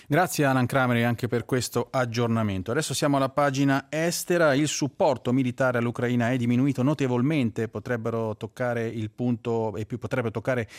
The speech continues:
il punto più basso, eh, molto presto. Il Kiel Institute, istituto di ricerca tedesco che monitora gli aiuti militari, finanziari e umanitari di paesi terzi a Kiev, fa notare come il calo dell'appoggio americano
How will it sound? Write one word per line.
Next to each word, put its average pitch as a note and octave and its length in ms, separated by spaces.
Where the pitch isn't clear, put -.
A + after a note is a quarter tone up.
il A2+ 140
punto C3 260
più C3+ 160
basso, B2+ 640
eh, A#2 560
molto A#2+ 320
presto. A2 400
Il A2+ 100
Kiel C3 300
Institute, C3 580
istituto B2 420
di A2+ 100
ricerca A2+ 420
tedesco A#2+ 400
che A#2 160
monitora A2+ 480
gli G#2 80
aiuti C3 340
militari, G2+ 540
finanziari G#2 460
e - 20
umanitari G#2 560
di A2+ 100
paesi A2 380
terzi A#2 400
a G#2+ 60
Kiev, D#3 420
fa E3+ 140
notare C3+ 400
come B2 240
il A2 100
calo B2+ 320
dell'appoggio A#2+ 500
americano A#2 540